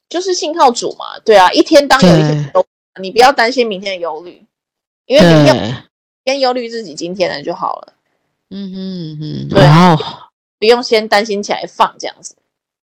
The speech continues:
Speaker 2: 对，这个，这个好像都是当下啦，吼。
Speaker 1: 嗯，嗯，嗯，
Speaker 2: 就是，
Speaker 1: 就是活在当下。
Speaker 2: 嗯，活在当下，对，都是这个概念。
Speaker 1: 其实每个信仰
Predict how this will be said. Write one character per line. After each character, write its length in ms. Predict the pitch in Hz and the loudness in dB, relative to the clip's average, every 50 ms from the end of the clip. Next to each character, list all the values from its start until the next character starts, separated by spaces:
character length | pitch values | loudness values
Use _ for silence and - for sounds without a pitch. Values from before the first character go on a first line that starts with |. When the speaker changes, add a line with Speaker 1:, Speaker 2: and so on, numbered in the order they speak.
| _ - | _ 2
Speaker 2:
对， 480 | 175 156 139 123 120 113 98 98 110 - | 2 4 4 2 0 -4 -6 -8 -10 -10
这 120 | - 226 | -10 -6
个， 180 | 214 196 156 170 | -4 -4 -4 -4
这 140 | - 262 | -4 -2
个 100 | 233 190 | -2 -2
好 180 | 170 151 131 135 | -2 -4 -6 -6
像 140 | 143 151 160 | -6 -8 -4
都 180 | - 175 165 | -4 -2 -2
是 240 | 175 - - 175 156 | -2 -4 -8 -10 -6
当 240 | - - 226 233 254 | -4 -2 -2 -2 -2
下 280 | 247 - 277 196 160 160 | 0 0 2 2 2 0
啦， 180 | 147 139 143 | -2 -6 -8
吼。 340 | 151 175 165 156 139 - - _ _ _ _ _ _ _ _ | -8 -8 -8 -8 -8 -12 -16 _ _ _ _ _ _ _ _
Speaker 1:
嗯， 300 | 240 233 233 226 208 214 | 2 2 4 2 2 0
嗯， 180 | 233 226 220 | 0 -2 -2
嗯， 240 | 220 226 214 208 185 | 0 0 0 0 2
Speaker 2:
就 100 | 220 302 | 2 2
是， 80 | 339 403 | 2 4
Speaker 1:
就 80 | 403 | 4
是 120 | 370 330 330 | 4 4 4
活 240 | 277 226 - 208 | 2 4 4 4
在 180 | 226 294 285 254 | 4 4 2 2
当 20 | |
下。 80 | 233 233 | 0 -2
Speaker 2:
嗯， 0 | |
活 0 | |
在 80 | 190 214 | -4 -4
当 280 | - 175 170 175 180 | -6 -8 -10 -10 -10
下， 460 | - - 196 170 147 123 110 135 147 - _ | -8 -6 -4 -4 -4 -6 -8 -12 -16 -16 _
对， 180 | - 151 127 127 | -8 -6 -6 -4
都 140 | - 208 233 | -4 -2 -2
是 120 | 269 254 | -2 -4
这 140 | 226 - 240 | -4 -2 -2
个 140 | 220 196 190 | 0 0 -2
概 240 | 233 220 190 180 175 | -2 -4 -6 -6 -8
念。 40 | 165 | -8
Speaker 1:
其 60 | - | -8
实 60 | - | -8
每 0 | |
个 0 | |
信 80 | 143 135 | -8 -8
仰 80 | 147 | -12